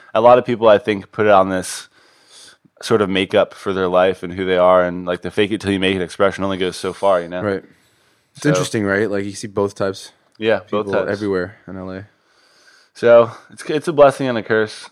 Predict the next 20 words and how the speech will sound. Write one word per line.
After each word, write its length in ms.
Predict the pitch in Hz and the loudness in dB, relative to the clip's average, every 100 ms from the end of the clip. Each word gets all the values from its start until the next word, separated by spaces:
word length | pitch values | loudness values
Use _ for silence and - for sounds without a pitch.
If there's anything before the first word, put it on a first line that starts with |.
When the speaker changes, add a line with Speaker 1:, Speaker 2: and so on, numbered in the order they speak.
| - | -6
Speaker 1:
Um, 580 | 92 98 98 98 98 95 _ _ _ _ - | -4 -2 -2 -4 -10 -16 _ _ _ _ -2
but 280 | 98 98 - | 0 0 -2
in, 160 | 113 | -10
in 160 | 110 110 | -6 -6
the 140 | 104 | -4
end, 160 | 95 92 | -4 -2
I 60 | 92 | -2
love 200 | 92 92 | -2 -4
it. 60 | |
It's 160 | 78 107 | -8 -10
a 40 | |
really 240 | 101 104 95 | -6 -6 -4
great 200 | 95 - | -6 -6
place 180 | 90 | -8
to 80 | - | -8
be, 80 | 92 | -8
especially 420 | 90 - 90 90 | -10 -8 -10 -10
for, 140 | 90 95 | -12 -12
like, 140 | 92 | -10
a 240 | 92 92 | -12 -12